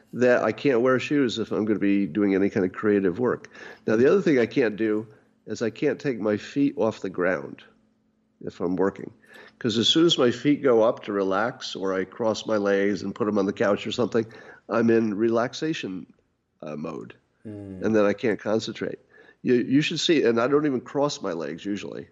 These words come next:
Speaker 1: You have to have 'em open and flat on the ground, and that's your, that's your working position. And then if you keep that as your working position, then even the days you don't feel like working,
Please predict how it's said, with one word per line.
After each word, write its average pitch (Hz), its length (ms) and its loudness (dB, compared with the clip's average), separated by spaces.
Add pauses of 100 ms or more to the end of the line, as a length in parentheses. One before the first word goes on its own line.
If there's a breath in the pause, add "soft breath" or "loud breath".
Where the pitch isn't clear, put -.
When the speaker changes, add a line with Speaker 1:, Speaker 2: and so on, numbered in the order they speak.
Speaker 1:
You 104 140 -2
have 98 140 0
to 95 80 -4
have 87 120 -2
'em 78 160 -8
open 175 560 0
and 78 260 -8 (120)
flat 113 340 -2
on 123 140 2
the 117 80 2
ground, 104 500 0 (640)
and 92 140 -6
that's 107 260 -2
your, 107 260 0
that's 104 280 -4
your 98 140 -4
working 110 480 0
position. 143 540 -2 (520 loud breath)
And 107 100 0
then 107 120 4
if 110 140 0
you 113 80 -2
keep - 280 -2
that 131 180 4
as 107 120 2
your 110 100 0
working 120 400 0
position, 95 560 -4 (440 loud breath)
then 101 180 2
even 107 240 4
the 95 100 2
days 101 280 2
you 104 80 -2
don't 101 180 0
feel 110 180 0
like 101 220 0
working, 131 420 -2